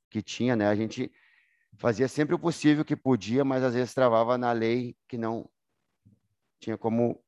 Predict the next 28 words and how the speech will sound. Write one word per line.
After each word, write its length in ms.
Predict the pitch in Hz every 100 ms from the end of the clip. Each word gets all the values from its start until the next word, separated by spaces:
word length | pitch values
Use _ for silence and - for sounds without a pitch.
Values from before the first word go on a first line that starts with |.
| _ _
a-, 200 | - 113 -
ajudar 420 | 110 110 110 101 110
em 40 |
algumas 500 | 110 117 117 117 -
coisas, 400 | - 101 95 87
né? 100 | 92
Mas 220 | 90 95
a 60 | 104
gente 180 | 110 -
sabe 320 | 107 117 120
que 180 | 120 107 _ - _ - _ -
a 100 | 117
dificuldade 580 | - 117 117 117 120
que 260 | - 120 104 - _ _ _ _ _ _ _ _ _ _ _ _
enfrentam 560 | - 123 - 131 143 135
com 120 | 123
alimentação, 960 | 123 123 123 123 117 - 139 135 127 -
transporte 720 | 123 120 - - 131 156 -
principalmente, 920 | 117 123 - 113 107 110 123 135 110
né? 220 | 104 101 -
A 80 | 98
gente 220 | 104 98
sabe 320 | - 107 117 117
que 100 | 120
os 220 | 113 -
custos 340 | 123 127 -
são 220 | - 127
caros, 480 | 131 110 110 123 127